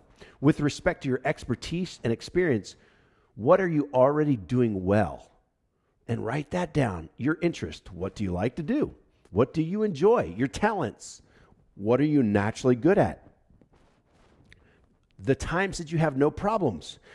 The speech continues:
When does the challenge you're facing not happen?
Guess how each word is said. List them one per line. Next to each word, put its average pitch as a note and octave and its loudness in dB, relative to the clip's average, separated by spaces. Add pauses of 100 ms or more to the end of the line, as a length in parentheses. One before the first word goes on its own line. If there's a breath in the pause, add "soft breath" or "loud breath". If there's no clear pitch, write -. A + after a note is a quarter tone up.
(280 soft breath)
When F3+ 4
does G3 0
the E3 0
challenge D#3 -2
you're C#3+ 2
facing G#2+ 0
not E3 0
happen? G3 -2